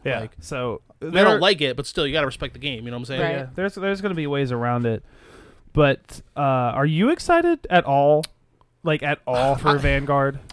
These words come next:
Speaker 2: You know, I wasn't at first. I would say the more gameplay I've seen, I, I really like Modern Warfare.
Speaker 1: Yes.
Speaker 2: Uh, Jacob and I actually played Modern Warfare. We played Modern Warfare probably three times in the last two weeks.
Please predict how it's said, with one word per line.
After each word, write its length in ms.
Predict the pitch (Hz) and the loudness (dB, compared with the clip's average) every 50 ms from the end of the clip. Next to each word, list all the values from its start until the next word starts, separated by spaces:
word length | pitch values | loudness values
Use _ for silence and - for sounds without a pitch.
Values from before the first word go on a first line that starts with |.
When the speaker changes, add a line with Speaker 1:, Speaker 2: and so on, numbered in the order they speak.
| - _ | -20 _
Speaker 2:
You 160 | - 190 185 190 | -8 -6 -2 2
know, 140 | 196 190 | 2 4
I 160 | 190 185 190 190 | 4 6 6 8
wasn't 320 | 190 220 220 180 160 147 | 8 8 6 6 4 0
at 100 | 170 131 | 0 -2
first. 420 | - - 127 101 - - - - - _ _ _ _ _ _ _ _ _ _ - | -4 -8 -10 -10 -10 -14 -18 -20 -20 _ _ _ _ _ _ _ _ _ _ -2
I 60 | 165 165 | -2 0
would 120 | 180 165 | 0 -2
say 200 | - - 190 180 | -2 -2 -2 -2
the 100 | 165 156 | -2 -2
more 160 | 160 185 202 | -2 -2 -2
gameplay 460 | 175 147 151 156 165 165 180 180 175 | -2 -2 -4 -4 -4 -2 -2 0 0
I've 100 | 180 170 | 0 -2
seen, 380 | - - 196 180 180 180 185 - - _ _ _ - - _ _ - | -4 -6 -6 -6 -4 -6 -6 -10 -14 _ _ _ -20 -20 _ _ -20
I, 60 | - - _ | -20 -14 _
I 80 | - 196 | -2 0
really 220 | 220 214 277 285 254 | 0 0 0 0 2
like 200 | 233 214 175 156 | 2 0 0 0
Modern 220 | 160 147 139 135 | -4 -4 -2 -4
Warfare. 400 | 131 120 113 - - 110 113 127 - _ | -4 -6 -8 -8 -10 -12 -12 -14 -18 _
Speaker 1:
Yes. 340 | - 135 101 - - - - _ | -10 -10 -10 -10 -14 -20 -20 _
Speaker 2:
Uh, 200 | - 143 139 120 123 _ _ _ _ _ - | -8 -8 -8 -8 -10 _ _ _ _ _ -12
Jacob 300 | 151 127 180 196 - 160 | -4 -2 -2 -2 -2 -2
and 100 | 156 139 | -4 -4
I 60 | 135 127 | -4 -4
actually 260 | 123 123 - - 131 | -6 -6 -8 -10 -8
played 160 | - 143 135 | -6 -6 -4
Modern 180 | 139 135 135 143 | -4 -4 -2 -2
Warfare. 400 | 139 135 127 - 151 143 139 135 | -4 -4 -4 -6 -6 -6 -4 -4
We 80 | 147 165 | -4 -4
played 180 | - 208 185 151 | -4 -4 -2 -2
Modern 220 | 156 147 147 147 | -2 -2 -2 -2
Warfare 220 | 143 147 151 - 160 | -2 -4 -4 -6 -8
probably 320 | 147 170 165 160 151 143 - | -8 -8 -8 -8 -10 -10 -10
three 200 | - 170 180 190 | -10 -8 -8 -6
times 360 | - 185 180 180 196 202 185 | -6 -6 -4 -4 -6 -6 -8
in 60 | 151 139 | -10 -10
the 60 | 127 | -8
last 460 | 131 127 123 127 - - - _ _ _ _ _ _ | -8 -6 -8 -8 -10 -12 -18 _ _ _ _ _ _
two 140 | - 160 156 | -10 -8 -6
weeks. 400 | 202 262 - - - - - | -6 -6 -8 -10 -14 -16 -18